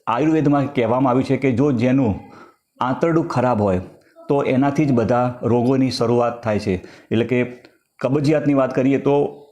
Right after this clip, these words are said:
એ બધા રોગો થવાનું કારણ કહીએ ને તો એ શું છે? કબજિયાત છે. તો કેળું છે ને કબજિયાતને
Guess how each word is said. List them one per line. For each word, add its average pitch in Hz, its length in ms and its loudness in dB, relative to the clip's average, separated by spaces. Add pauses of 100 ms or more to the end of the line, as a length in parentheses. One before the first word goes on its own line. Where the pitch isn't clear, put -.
એ 151 220 2
બધા 139 540 0
રોગો 131 400 2
થવાનું 156 600 0
કારણ 127 340 0
કહીએ 165 260 2
ને 117 140 0
તો 139 160 -2
એ - 160 0
શું 165 200 0
છે? 135 220 0 (500)
કબજિયાત 107 440 0
છે. 110 140 -12
તો - 380 -8
કેળું 139 460 0
છે 156 100 2
ને 113 160 0 (260)
કબજિયાતને 127 680 0